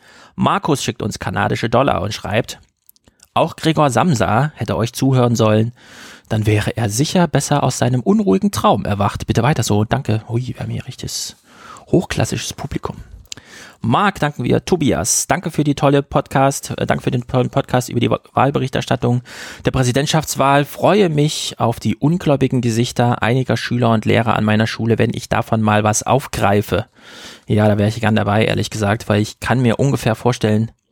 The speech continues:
wobei, äh, jetzt habe ich den Namen leider nicht parat, aber wir haben einen ganz, ganz, ganz tollen Lehrer, das verlinke ich euch. Wir haben einen Sozialkundelehrer in Deutschland, der mit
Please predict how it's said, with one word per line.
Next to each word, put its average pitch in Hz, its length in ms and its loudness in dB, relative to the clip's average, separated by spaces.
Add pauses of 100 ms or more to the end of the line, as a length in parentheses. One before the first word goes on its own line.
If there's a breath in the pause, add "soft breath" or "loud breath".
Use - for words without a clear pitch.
(340 loud breath)
wobei, 135 500 0 (1500)
äh, 107 140 4
jetzt 104 160 0
habe 113 80 0
ich 113 60 -4
den 110 100 -6
Namen 110 180 2
leider 104 160 2
nicht 104 140 -4
parat, 104 260 -2
aber 104 140 -2
wir 110 100 2
haben 107 140 0
einen 117 240 0
ganz, 120 340 -2
ganz, 110 300 -2
ganz 110 300 -4
tollen 123 360 0
Lehrer, 104 460 2
das - 160 -12
verlinke 113 320 0
ich - 160 -6
euch. 107 340 -4
Wir - 60 -2
haben 107 100 -4
einen 117 180 -2
Sozialkundelehrer 107 680 0
in 107 80 0
Deutschland, 123 400 -2
der 107 100 4
mit 107 220 -4